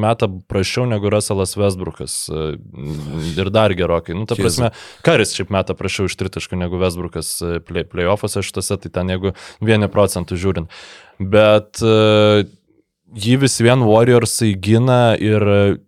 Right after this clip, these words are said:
Speaker 1: kai jis yra aikštėj, daugiau erdvės yra Malikui Monkui, De-, e, Daronui Foxui, tam pačiam Devionui Mitchellui ir, ir visiem kitiem. Tai va, o kai Keeganas Murray, pavyzdžiui, ne-, nepataikė ir jis neturi, taip, jis daugiausia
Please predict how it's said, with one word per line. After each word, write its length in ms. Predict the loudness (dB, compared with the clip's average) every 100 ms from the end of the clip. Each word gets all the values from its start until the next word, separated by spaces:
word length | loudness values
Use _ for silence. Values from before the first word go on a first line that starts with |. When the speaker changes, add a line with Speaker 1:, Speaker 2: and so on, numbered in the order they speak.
| _ _ _
Speaker 1:
kai 140 | 0 2
jis 200 | 2 2 4
yra 160 | 4
aikštėj, 800 | 4 0 -4 -2 2 4 2 0
daugiau 380 | 0 -2 2 2
erdvės 400 | 2 0 -2 0
yra 80 | 0 2
Malikui 420 | 2 0 -2 -2
Monkui, 720 | -2 -4 -4 -4 -2 0 -2
De-, 160 | 0 2
e, 360 | 4 2 0 -4 -2
Daronui 480 | 0 0 -2 -4
Foxui, 680 | -2 0 -2 -2 -2 0 2 0 -8 -14 -2
tam 140 | 0
pačiam 320 | 2 2 2 4
Devionui 560 | 2 4 2 2 0
Mitchellui 800 | -2 -4 -2 0 2 0 0 0
ir, 680 | -4 -18 0 4 6 6 4
ir 160 | 2 0
visiem 380 | 0 0 0 0
kitiem. 400 | -2 2 2 2 -2
Tai 140 | -2 -2 -4
va, 220 | -2 -2 2
o 80 | 2 2
kai 80 | -4
Keeganas 540 | -2 0 2 0 0
Murray, 300 | 4 6 4
pavyzdžiui, 520 | 2 0 -2 -8 -6 -6
ne-, 100 | -8 -10 -4 -2
nepataikė 680 | 0 0 2 2 0 -4
ir 220 | -6 -2 -2
jis 160 | -2
neturi, 460 | 0 0 2 2 2 -2 0
taip, 160 | 0
jis 140 | 2 0
daugiausia 420 | 2 0 2